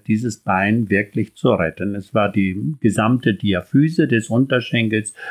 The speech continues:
also der gesamte Mittelteil, der war ratzeputz, äh, der hatte eine Osteomyelitis, da war vieles weg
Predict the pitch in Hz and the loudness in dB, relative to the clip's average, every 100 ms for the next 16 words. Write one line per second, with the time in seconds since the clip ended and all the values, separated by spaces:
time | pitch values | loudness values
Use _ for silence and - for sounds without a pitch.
0 | - 110 101 92 98 - 98 113 113 98 | -4 0 0 0 -2 -2 0 0 0 2
1 | 98 131 - 135 - 104 101 104 104 98 | 4 4 2 -2 0 0 2 0 0 0
2 | 92 95 87 110 - 113 - 107 104 - | 0 0 0 -2 -2 -4 -2 -2 -2 -2
3 | - - 160 110 101 98 107 95 87 - | -4 -4 -2 0 0 0 -2 -4 -4 -4
4 | 92 90 87 - - 87 87 95 131 151 | -4 -4 -4 -6 -6 -6 -6 -2 0 0
5 | 127 - - 95 90 - 127 104 90 - | -2 -2 -4 -2 -2 -2 -2 -2 -6 -2
6 | 127 151 - | -2 -2 -10